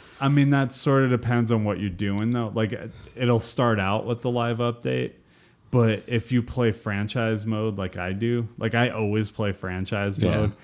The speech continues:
Speaker 1: where you're just, like, in imaginary land from then on. And, uh, they don't do roster updates after that. You know, like, it's, it's just fucking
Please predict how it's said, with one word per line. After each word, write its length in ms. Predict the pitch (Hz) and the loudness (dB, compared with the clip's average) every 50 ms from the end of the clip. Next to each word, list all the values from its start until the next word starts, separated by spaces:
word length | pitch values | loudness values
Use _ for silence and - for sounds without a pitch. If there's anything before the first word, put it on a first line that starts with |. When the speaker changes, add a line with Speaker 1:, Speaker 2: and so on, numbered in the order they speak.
| - - _ - | -20 -18 _ 0
Speaker 1:
where 140 | 117 117 | 2 4
you're 140 | 113 110 107 101 | 4 4 4 4
just, 240 | 104 107 98 - | 2 0 0 0
like, 200 | 113 104 104 - | 0 0 -2 -2
in 140 | - 101 98 | -4 -4 -4
imaginary 800 | 101 95 90 90 87 85 90 90 92 95 98 98 95 95 98 95 | -4 -4 -4 -4 -4 -6 -6 -4 -4 -4 -4 -4 -2 -2 -2 -2
land 400 | 92 95 95 95 95 95 95 92 | -4 -4 -4 -4 -4 -4 -6 -6
from 200 | - 107 98 95 | -6 -6 -6 -4
then 200 | 95 92 92 90 | -4 -4 -6 -6
on. 380 | 85 82 90 95 95 98 95 - - - _ - - - - - _ | -6 -6 -6 -4 -4 -4 -6 -8 -12 -20 _ -20 -20 -20 -20 -20 _
And, 320 | - 113 110 107 104 101 98 | -6 -2 -2 0 0 0 0
uh, 180 | 95 87 85 85 - | 0 -2 -2 -2 0
they 100 | 120 113 | 2 2
don't 300 | 110 113 113 110 95 - | 4 4 2 0 -2 -4
do 400 | - 113 104 104 101 98 95 92 85 | -2 -2 0 0 0 0 -2 -2 -4
roster 460 | 95 95 90 87 85 - - - 92 | -4 -4 -4 -4 -6 -8 -8 -8 -8
updates 440 | 85 82 85 - - 82 80 78 - | -8 -8 -10 -10 -12 -12 -12 -12 -12
after 340 | 87 - - - - - 76 | -14 -14 -14 -14 -16 -14 -14
that. 360 | 73 76 - - - - - - _ _ | -14 -14 -16 -16 -18 -18 -20 -20 _ _
You 80 | 113 107 | -8 -6
know, 280 | 101 104 98 92 - - - - - - - - | -4 -4 -4 -6 -8 -12 -16 -20 -20 -16 -8 -4
like, 240 | 107 98 95 90 - | -4 -2 -4 -4 -6
it's, 540 | - 101 95 90 - - - - - - - _ _ _ _ _ _ _ _ _ _ _ | -6 -8 -8 -8 -8 -12 -14 -14 -16 -18 -20 _ _ _ _ _ _ _ _ _ _ _
it's 280 | - 120 110 - - - | -4 -2 -2 -2 -4 -4
just 340 | - 120 104 95 - - - | -2 -2 -2 -2 -4 -8 -10
fucking 640 | - 110 95 90 - 110 98 90 87 87 85 | -8 -8 -8 -6 -6 -6 -6 -6 -6 -8 -8